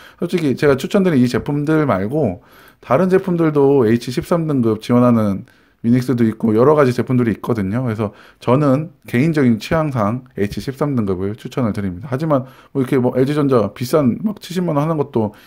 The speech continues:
이십, 이십일 등급도 있어요. 그래서 이거는 어떻게 보면은 그런 개인 구매자의 이제 취향에 따라서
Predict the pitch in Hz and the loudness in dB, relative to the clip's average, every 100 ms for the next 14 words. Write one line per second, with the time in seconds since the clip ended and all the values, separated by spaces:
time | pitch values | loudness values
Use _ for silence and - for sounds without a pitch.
0 | - 117 117 - - 120 123 160 160 151 | -4 -2 -2 -6 -2 -2 0 0 0 -2
1 | 135 131 98 - 95 95 95 107 101 95 | -4 -4 -4 -2 -2 -2 -4 -2 -2 -4
2 | - - - 123 135 135 113 131 113 110 | -14 -20 -4 0 2 2 2 0 2 2
3 | 123 160 - _ _ _ - 101 98 - | 0 -2 -8 _ _ _ -2 0 0 0
4 | 117 117 110 98 - - 139 127 117 104 | 2 2 2 -4 -10 0 2 4 4 2
5 | 92 87 - 170 170 156 107 98 95 95 | -2 -8 -4 -2 0 0 0 0 -2 -6
6 | 139 | -8